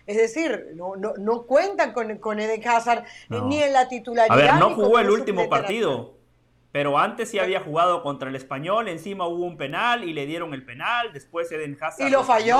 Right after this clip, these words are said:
Speaker 1: falló?
Speaker 2: eso ya no es culpa del técnico. <laughs> Claro, claro, ahí Eden Hazard tiene que recuperar confianza, pero claro, Jorge le preguntó a usted las siete
Speaker 1: Sí.
Speaker 2: o nueve figuras que fichó el Barcelona. No podemos decir disparates tan temprano en el programa. A ver,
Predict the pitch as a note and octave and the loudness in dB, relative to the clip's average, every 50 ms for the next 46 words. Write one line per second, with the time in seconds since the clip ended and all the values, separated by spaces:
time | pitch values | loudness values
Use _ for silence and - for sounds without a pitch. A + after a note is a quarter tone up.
0 | D#4 E4+ F#3 F3+ F3+ - D3+ C#3+ D3 D3 D3+ D3+ D3+ - D#3 D3 D3+ D3+ C#3 C#3 | 4 2 0 -4 -8 -10 -10 -10 -8 -8 -10 -12 -12 -10 -10 -8 -4 -4 -4 -4
1 | C3+ C3 - E3+ F3+ G3+ G#3+ G#3+ G#3 - A3 A3+ A3 _ _ _ _ _ _ - | -4 -4 -4 -4 -4 -6 -6 -10 -10 -8 -8 -8 -8 _ _ _ _ _ _ -4
2 | C3 D3+ F3+ G#3 G#3+ G3+ F3 F3 G3 G#3 - - _ _ D#3+ D#3 E3 G3 G#3 F3+ | 0 2 4 4 4 2 0 0 -2 -4 -8 -16 _ _ -4 -2 0 0 0 0
3 | F3 E3 C#3+ D3+ F3 F3+ F3+ F3+ F3 D#3+ D3 F3+ F3+ F3+ G3 E3 D3+ F3 E3+ F3+ | 2 2 2 2 0 -2 -4 -4 -6 -4 -4 -4 -4 -4 -6 -8 -8 -10 -12 -12
4 | F3 F3 F3+ E3+ E3+ E3+ - C#3+ D3 D#3 D#3+ F3+ F3+ F3+ F#3 F3 G#3+ G#3+ A#3 A#3+ | -10 -10 -10 -10 -10 -12 -14 -12 -8 -6 -4 -4 -6 -6 -10 -10 -8 -8 -8 -8
5 | - - G3+ F3+ F3 - A3+ B3+ C#4 C4 G#3 - - - - _ _ _ _ _ | -8 -6 -6 -6 -4 -2 -2 0 2 2 0 -2 -6 -14 -20 _ _ _ _ _
6 | _ - - - A#3 C#4 D#4+ D#4+ - E4 E4 C4+ A3 G#3 G#3 - G3+ G3+ G3+ G3 | _ -20 -10 0 2 2 2 2 0 -4 -2 -2 -2 -2 -2 -2 -2 -2 -2 -2
7 | G3 G3 G3+ C4 D4 D#4 C#4+ - - B3+ B3 C4 D4 C#4+ - - - _ _ _ | -4 -2 0 2 2 2 2 -2 0 2 2 2 2 0 -4 -12 -20 _ _ _
8 | _ _ _ F3+ G3+ G#3 G#3 - - - C4+ D#4+ E4+ E4+ G3 E3+ D#3 D4+ C#4 B3 | _ _ _ -6 -4 -4 -4 -6 -6 -4 -2 0 0 0 0 -2 -2 -2 -2 -2
9 | A#3 A3+ A#3+ C#4 D4+ D#4 D#4 D4 - - A3 F#3+ G#3 C#4+ E4 E4+ D#4 C4+ - - | -2 -2 -2 -2 -2 -2 -4 -6 -8 -10 -10 -8 -6 -4 -2 0 -2 -2 -2 -6
10 | A3 G#3 - G3 - - C4+ C#4 C4+ C4+ C4 - G#3+ A3+ C4+ D4 C4 - - - | -10 -10 -12 -12 -6 -4 -4 -2 0 -2 -2 -2 -4 -4 -4 -4 -4 -6 -8 -14
11 | _ _ B3+ D#4+ F#4+ - G4 E4 D4 D#4+ E4 F4 E4 B3 G#3 G#3 - C#4 C#4 D#4 | _ _ -4 -4 -4 -2 -4 -2 -2 -2 -2 -2 -4 -4 -4 -4 -4 -6 -6 -6
12 | C#4+ C4 - B3 F#3 A3 B3 - D4+ - - G#3+ F#3+ E3+ F3+ E3 - - G3 B3+ | -6 -4 -2 -2 0 0 -2 -2 -6 -6 -6 -6 -6 -8 -10 -10 -4 -2 0 0
13 | D4 C#4+ C4 G#3+ F3 D#3 D3+ D#3+ D3+ D#3+ G#3 B3+ C#4 C4 G#3+ E3+ E3+ F3 A3+ C#4 | 0 -2 -4 -6 -8 -8 -8 -6 -2 2 2 2 2 2 0 0 0 0 2 2
14 | C#4 A3+ - - | 2 0 -2 -8